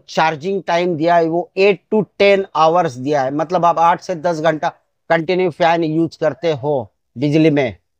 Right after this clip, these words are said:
तो ये आठ से दस घंटा में ऑटोमेटिकली ये चार्ज भी हो जाएगा। कंपनी ने वर्किंग आवर्स इसका बारह घंटे का दिया है, लेकिन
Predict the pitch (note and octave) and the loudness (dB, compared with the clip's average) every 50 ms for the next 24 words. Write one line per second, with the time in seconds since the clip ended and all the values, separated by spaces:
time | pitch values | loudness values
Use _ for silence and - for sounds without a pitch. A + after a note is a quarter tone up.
0 | _ - F3 E3+ E3 E3+ D#3+ D3+ E3 F3 F3+ - - - F3+ D#3+ C#3+ D#3+ D#3+ C#3+ | _ 2 4 6 6 6 4 4 2 0 0 -2 -6 -10 -10 -4 -4 -4 -4 -2
1 | C#3+ E3 D3+ D3 C#3+ D#3+ D#3 E3+ E3+ D3 D3 D3 - D#3 D3+ D#3 D3 - D#3+ C#3+ | -4 -4 -2 0 0 0 0 -2 -2 -4 -4 -2 -2 -2 -2 -2 -4 -4 -6 -8
2 | C3+ D3+ D#3+ E3 F3 D#3+ C3+ C3 D3 D#3 E3 D#3+ - - - C3+ C3 C3+ C3 B2 | -6 -2 -2 0 0 0 0 0 2 2 2 0 -2 0 0 2 2 2 2 0
3 | A#2+ B2+ C3+ B2+ A#2+ A#2 G#2+ A#2 A2 G#2+ G#2+ G2+ G#2+ _ _ _ _ _ _ _ | -4 -2 -2 -2 -2 -2 -4 -6 -8 -8 -10 -14 -20 _ _ _ _ _ _ _
4 | _ _ - D3 D3+ D3 F#3 F3+ F#3+ F#3+ F#3+ G3 F#3 F3+ F3+ F3+ E3+ - G3+ G3+ | _ _ -2 -2 0 0 0 2 2 4 4 2 4 4 4 2 2 0 0 -2
5 | G3+ - - E3+ F3+ F#3 E3 - E3+ G3 D3 - - F3 C#3 G#2+ C#3+ C#3+ D#3 F3 | -2 -2 0 0 2 2 0 -4 -8 -12 -8 -2 -2 -2 0 2 2 4 4 4
6 | F#3 E3+ F3 E3+ D#3+ F#3 E3+ F#3+ F#3 D#3 D#3 F3 F3+ G3 G3 E3+ D3+ E3 E3 - | 2 2 0 -2 -4 -2 0 0 -2 0 0 0 2 2 2 2 2 0 0 0
7 | F3+ F#3 D#3+ | -2 -2 -4